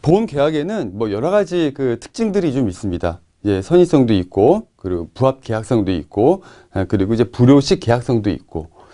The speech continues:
그 중에서 가장 중요한 것이 이제 성의성입니다. 예, 보험 계약에서는 무엇보다도 보험을 갖다가 한마디로 정의한다면 이 선의성이라고 얘기를 할 수가 있습니다. 예, 그렇기 때문에 이 선의성을 위해서 여러 가지 보험 계약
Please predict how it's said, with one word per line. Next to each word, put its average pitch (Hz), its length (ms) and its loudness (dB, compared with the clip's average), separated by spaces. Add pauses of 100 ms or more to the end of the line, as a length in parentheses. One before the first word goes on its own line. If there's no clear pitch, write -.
(800)
그 143 120 6
중에서 185 360 4
가장 196 340 0
중요한 156 300 0
것이 143 200 2
이제 131 160 0
성의성입니다. 127 840 -2 (160)
예, 98 340 -6
보험 117 200 2
계약에서는 101 760 2 (300)
무엇보다도 117 840 0
보험을 185 580 6
갖다가 147 300 0
한마디로 220 480 0
정의한다면 120 800 -2 (240)
이 113 160 0
선의성이라고 196 840 2
얘기를 107 300 2
할 139 80 -6
수가 143 200 -2
있습니다. 85 460 -6 (200)
예, 90 80 -8 (240)
그렇기 104 240 -4
때문에 117 480 2 (600)
이 170 200 6
선의성을 208 680 2
위해서 131 480 2
여러 113 220 0
가지 185 260 2
보험 143 280 2
계약 120 320 4